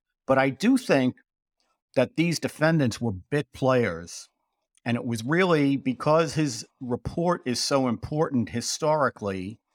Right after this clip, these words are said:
in terms of its being the only accountability we're likely to get. It was a real calculated risk for him to bring these cases against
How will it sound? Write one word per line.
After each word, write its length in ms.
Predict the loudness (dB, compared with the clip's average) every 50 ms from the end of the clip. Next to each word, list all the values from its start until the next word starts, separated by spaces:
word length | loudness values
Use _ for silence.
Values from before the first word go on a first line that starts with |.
| _ _ _ -8
in 160 | -8 -8 -4
terms 340 | 0 0 2 2 0 0 -2
of 160 | -4 -4 -6
its 160 | -6 -8 -8
being 320 | -6 -4 -2 -2 0 0 0
the 140 | 0 0
only 260 | 0 0 0 0 -2 -4
accountability 800 | -4 -4 -4 -4 -4 -4 -4 -2 -2 -2 0 -2 -2 -4 -4 -4
we're 160 | -4 -6 -4
likely 560 | -2 -2 -2 -2 -4 -6 -6 -6 -6 -8 -10 _
to 100 | -16 -18
get. 540 | -18 -10 -6 -2 -2 -2 -2 -4 -6 -14 -20 _ _ _ _ _ _ _ _ _ _ _ -12
It 100 | -10 -8
was 140 | -6 -6
a 80 | -6 -4
real 280 | -4 0 0 0 0 0
calculated 720 | 0 0 2 2 2 0 0 0 2 2 2 0 -2 -6 -6
risk 480 | -2 2 2 2 2 0 -4 -8 _ _ _ _ _ _ _ _ _ _ _
for 120 | -4 -4 -2
him 340 | -2 0 2 2 2 2 0
to 120 | 0 -2 -4
bring 440 | -4 -2 -2 0 2 2 2 2 2
these 220 | 2 2 2 0
cases 640 | -2 -2 -2 -2 -2 -2 -4 -4 -4 -4 -4 -6 -6 -8
against 560 | -8 -4 -2 -2 0 0 -2 -4 -6 -8 -10